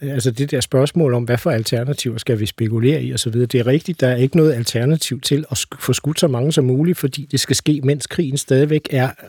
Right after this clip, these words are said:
øh, fungerer som sådan en slags dække over, øh, hvad man foretager sig, ikke? Alle kan forstå, at når der er en krig, så dør der folk, og der dør også civile. Det hedder collateral damage i dag, ikke sandt, ikke?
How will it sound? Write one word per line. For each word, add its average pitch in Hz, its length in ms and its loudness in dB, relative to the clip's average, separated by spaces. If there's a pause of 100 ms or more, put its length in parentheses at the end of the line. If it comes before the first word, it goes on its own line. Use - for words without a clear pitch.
(100)
øh, - 60 -12 (140)
fungerer 143 360 0
som 127 160 -2
sådan 135 160 -2
en 131 40 -6
slags 113 300 -6 (880)
dække 151 400 2
over, 120 420 -4 (400)
øh, 113 360 0
hvad 123 140 0
man 113 140 -2
foretager 104 520 -8
sig, 110 260 -10
ikke? 123 160 -12
Alle 170 200 4
kan 180 160 0
forstå, 185 420 0
at 143 220 -2
når 139 100 4
der 117 80 0
er 113 100 0
en 151 120 0
krig, 165 260 0
så 156 100 -6
dør 147 200 2
der 120 80 0
folk, 143 340 -2
og 143 80 -4
der 135 60 0
dør 117 240 -2
også 131 160 -4
civile. 131 380 -2
Det 143 100 2
hedder 143 180 0
collateral 110 600 0
damage 113 520 -4
i - 20 -2
dag, 123 280 -2
ikke - 140 -8
sandt, 139 260 -4
ikke? 160 160 -6